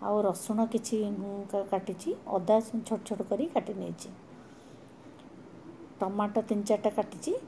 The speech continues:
ତାକୁ ଭଲସେ grind କରି ନେବି, ତାର ଗୋଟେ paste ପ୍ରସ୍ତୁତ କରିବି। ଏବେ ମୁଁ ଯେଉଁ ଶୁଖା ମସଲା କେମିତି ପ୍ରସ୍ତୁତ କରୁଛି, ଆପଣମାନେ ସେଇଟା ଦେଖନ୍ତୁ। ମୁଁ ଜିରା ଗୋଟେ ଚାମଚ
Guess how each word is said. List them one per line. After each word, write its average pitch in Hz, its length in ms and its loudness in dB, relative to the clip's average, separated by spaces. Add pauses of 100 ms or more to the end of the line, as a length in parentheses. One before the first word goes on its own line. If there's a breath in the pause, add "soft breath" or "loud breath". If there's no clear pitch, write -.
(260 loud breath)
ତାକୁ 196 200 -4 (420)
ଭଲସେ 196 380 0
grind 196 320 0
କରି 196 220 2
ନେବି, 208 260 0 (220)
ତାର 208 140 6
ଗୋଟେ 202 160 0
paste 202 380 2
ପ୍ରସ୍ତୁତ 190 340 -4 (100)
କରିବି। 208 300 6 (1300)
ଏବେ 190 240 0
ମୁଁ 208 420 0
ଯେଉଁ 202 240 6
ଶୁଖା 226 360 2
ମସଲା 220 340 4
କେମିତି 208 280 0
ପ୍ରସ୍ତୁତ 202 440 -2
କରୁଛି, 202 320 0 (320)
ଆପଣମାନେ 185 420 -2
ସେଇଟା - 240 2
ଦେଖନ୍ତୁ। - 440 -4 (480 loud breath)
ମୁଁ 202 140 0
ଜିରା 202 300 4
ଗୋଟେ 202 220 0
ଚାମଚ 196 320 0